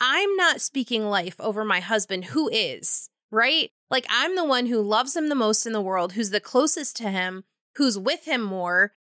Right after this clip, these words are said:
who he sees every single day, night, you know? And if I'm not speaking truth over him, if I'm not encouraging him with words of life,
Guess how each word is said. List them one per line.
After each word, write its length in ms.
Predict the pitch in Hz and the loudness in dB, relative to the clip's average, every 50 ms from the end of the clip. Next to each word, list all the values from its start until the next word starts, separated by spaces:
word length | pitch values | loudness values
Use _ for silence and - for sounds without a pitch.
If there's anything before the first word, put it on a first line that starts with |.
| _ _ - | _ _ -4
who 140 | - 285 277 | 0 2 2
he 200 | 247 - 339 370 | 4 4 4 4
sees 300 | - - 339 302 302 247 - | 4 4 2 0 0 0 0
every 260 | - - 226 269 269 | 0 0 0 0 0
single 340 | - - 277 262 247 262 240 | 0 0 -2 0 2 2 2
day, 320 | 202 220 220 240 233 240 | 2 0 2 2 2 0
night, 300 | 233 202 190 202 214 214 | 2 2 2 2 2 2
you 200 | - 269 269 240 | 2 2 0 2
know? 320 | 226 214 214 240 311 285 226 - _ _ _ _ _ - - | 2 2 4 4 2 2 0 -6 _ _ _ _ _ -6 -4
And 160 | 262 262 240 | -2 -2 -2
if 160 | 254 277 - - | -4 -6 -4 -2
I'm 300 | 254 262 285 349 392 392 | 0 0 0 0 0 2
not 280 | 381 349 349 302 - | 2 4 2 2 0
speaking 420 | - - - 294 269 - 269 254 240 | -2 -4 -2 -4 -4 -2 -2 -2 0
truth 340 | - - - 254 247 240 - | 0 0 0 -2 -2 -2 -2
over 240 | 156 196 175 196 | -2 0 0 0
him, 180 | 185 202 202 196 | -2 0 -2 -4
if 140 | 185 180 - | -4 -6 -2
I'm 240 | - 220 240 285 330 | 0 0 0 0 2
not 200 | 349 - 294 262 - 208 _ _ _ - | 2 2 0 0 -4 -16 _ _ _ -6
encouraging 840 | 247 254 233 - - - 262 269 285 294 285 214 220 220 185 185 | -4 -4 -4 -6 -8 0 4 4 4 4 4 2 0 -2 -2 -4
him 340 | 180 202 190 160 160 156 135 - | -4 -2 -2 -2 -4 -6 -6 0
with 220 | 208 220 214 220 | 2 2 2 2
words 520 | 208 202 202 226 233 247 269 294 247 - | -2 0 2 4 6 6 4 4 0 -4
of 220 | - 240 240 196 190 | -2 -2 -4 -4 -4
life, 540 | 202 202 226 220 202 151 127 120 - - | -4 0 0 0 0 0 -4 -10 -16 -18